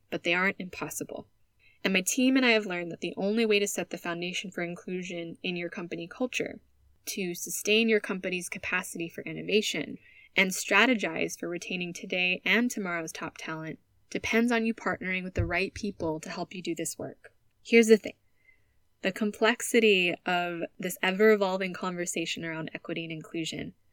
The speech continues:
shouldn't overwhelm you. It should invigorate you. It should get you excited about future opportunities. And that's why my team and I are completely committed to helping you uncover your blind spots,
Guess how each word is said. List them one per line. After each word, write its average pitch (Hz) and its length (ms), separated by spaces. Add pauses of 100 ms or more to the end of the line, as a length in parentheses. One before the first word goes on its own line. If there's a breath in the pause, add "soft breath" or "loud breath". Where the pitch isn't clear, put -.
(140)
shouldn't 175 400
overwhelm 165 500
you. - 220 (440)
It 208 160
should 233 120
invigorate 208 560
you. 160 300
It 170 120
should 202 340
get - 140
you 220 100
excited 208 560
about 165 320
future 185 280
opportunities. - 920 (260)
And 196 160
that's 208 160
why 240 140
my 240 140
team 214 260
and 196 80
I 190 60
are 185 100
completely 190 580
committed 175 520 (240)
to 170 280 (160)
helping 185 320
you 190 140
uncover 180 400
your 160 160
blind 214 320
spots, - 640